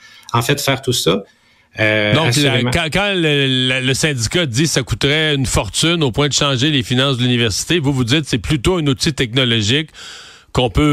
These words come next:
Speaker 2: euh, réussir à mettre en place pour un prix fort raisonnable.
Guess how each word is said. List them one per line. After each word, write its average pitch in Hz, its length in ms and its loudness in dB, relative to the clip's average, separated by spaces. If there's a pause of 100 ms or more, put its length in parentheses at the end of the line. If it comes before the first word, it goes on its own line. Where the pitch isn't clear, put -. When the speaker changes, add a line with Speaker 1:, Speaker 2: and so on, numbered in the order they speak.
(180)
Speaker 2:
euh, 113 320 2
réussir 143 540 0
à 127 60 -2
mettre 131 260 -2
en 120 120 0
place 139 300 -2
pour 123 220 -4
un 120 80 2
prix 139 160 0
fort 127 220 0
raisonnable. 110 600 0